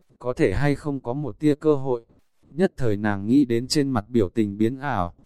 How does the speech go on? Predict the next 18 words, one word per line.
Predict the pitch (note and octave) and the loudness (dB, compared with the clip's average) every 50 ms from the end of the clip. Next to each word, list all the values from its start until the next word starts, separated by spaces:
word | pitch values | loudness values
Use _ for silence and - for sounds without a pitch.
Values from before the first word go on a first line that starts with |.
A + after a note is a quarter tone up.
| _ _ - | _ _ -8
mân | C3 C#3 C#3 C#3 | -4 -2 -2 -2
khẩn | C3+ - B2+ F#2+ F2+ | -2 -4 -4 -4 -2
môi, | G#2 B2 C#3 D3 D3 D3 D3 - _ - _ _ - | -4 -4 -2 -2 -2 -2 -4 -6 _ -20 _ _ -8
ngơ | C#3 C3+ C#3+ | -2 -2 -2
ngác | C#3+ D3+ E3+ F3+ E3 C3 | 0 0 0 -2 -2 0
đi | C3+ D3+ D3 | 2 2 2
phía | - - A#2+ A#2 A2+ | 2 0 -2 -2 0
trước | - - F#3+ E3 B2 | 4 4 4 4 4
đi. | C3+ D#3+ D#3 D3+ C#3+ C#3 - _ - _ _ _ _ _ _ _ - | 0 0 0 0 -2 -6 -12 _ -20 _ _ _ _ _ _ _ -2
Thẳng | - A#2+ G2 F#2 F#2+ | -2 -2 -2 0 -2
đến | G#2 G#2+ A#2+ C#3+ | -2 -2 -2 -2
một | D3 C3+ G#2 G#2+ | -4 -8 -6 -4
bóng | A2 A2 A#2+ C3+ D3 | -4 -4 -4 -2 -2
ma | D3+ D3 C#3+ | 0 0 0
che | C3+ - D#3 D3 C#3 | 0 0 0 0 0
ở | C3 G#2+ F#2 | 0 -4 -4
trước | - - G3 F3+ E3 | -2 2 2 2 4
mắt, | E3+ F3+ F3+ | 4 2 2